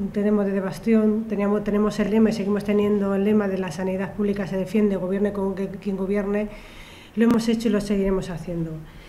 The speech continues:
Eh, cambiando de tercio, eh, yo quería centrarme en, en las informaciones que hemos tenido última-, eh, recientemente.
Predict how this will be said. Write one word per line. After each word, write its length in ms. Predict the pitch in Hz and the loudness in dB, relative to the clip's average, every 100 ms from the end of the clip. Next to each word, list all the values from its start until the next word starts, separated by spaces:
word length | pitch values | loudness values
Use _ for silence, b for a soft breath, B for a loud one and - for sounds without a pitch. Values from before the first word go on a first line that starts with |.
| B - | B 0
Eh, 300 | 214 202 196 | 2 4 2
cambiando 520 | 196 196 220 233 233 | 0 2 4 6 4
de 120 | 233 226 | 2 2
tercio, 640 | 247 233 - 233 240 247 226 | 2 0 2 2 2 0 0
eh, 400 | 214 202 202 202 | 2 4 2 4
yo 100 | 214 | 2
quería 300 | 220 220 226 | 4 4 4
centrarme 840 | 226 226 220 220 220 220 220 226 226 | 4 4 4 4 4 6 4 2 0
en, 960 | 214 202 202 196 196 190 185 180 180 170 165 - 202 | 0 2 4 4 4 4 2 0 -2 -6 -12 -10 -2
en 160 | 202 | 0
las 180 | 185 185 | 0 -2
informaciones 840 | 190 185 190 185 - 220 226 226 220 | -4 -2 -4 -4 -2 2 6 4 4
que 100 | 220 | 0
hemos 220 | 208 208 | -2 0
tenido 260 | 220 208 | 0 0
última-, 300 | 208 214 214 208 | -2 -2 -2 -2
eh, 340 | 202 202 196 | -2 -2 -2
recientemente. 800 | 190 220 214 214 226 226 220 220 | -4 -2 0 4 4 4 2 -2